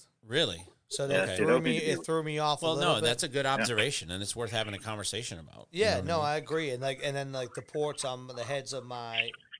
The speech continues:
Speaker 2: my Road King
Speaker 1: Mm-hmm.
Speaker 2: are total opposite of that.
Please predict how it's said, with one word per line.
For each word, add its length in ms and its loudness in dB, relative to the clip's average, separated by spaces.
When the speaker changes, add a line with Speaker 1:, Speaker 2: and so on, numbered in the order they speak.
Speaker 2:
my 240 -6
Road 300 -2
King 420 -12
Speaker 1:
Mm-hmm. 180 -4
Speaker 2:
are 160 -8
total 480 -4
opposite 480 -2
of 120 -14
that. 340 -10